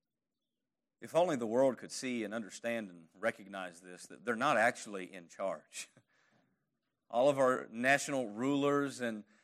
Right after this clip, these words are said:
kings and presidents and those who think they have so much power, they're always craving power, power, power.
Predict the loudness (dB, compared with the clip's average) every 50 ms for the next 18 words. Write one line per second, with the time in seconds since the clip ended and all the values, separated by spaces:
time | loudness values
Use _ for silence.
0 | _ _ _ -6 -2 0 2 2 2 0 -2 -2 -4 -4 -6 -6 -6 4 6 8
1 | 8 8 6 2 2 2 0 0 -2 -6 -4 0 2 4 4 2 0 -2 -4 -4
2 | 0 2 2 2 2 2 0 0 2 0 0 -2 -2 0 0 0 0 -2 -6 -2
3 | 2 4 6 6 6 6 4 4 4 6 6 6 6 4 2 2 2 4 4 4
4 | 2 -2 0 2 4 6 6 6 6 4 2 2 2 2 2 2 0 -2 -2 0
5 | 2 4 4 4 4 4 2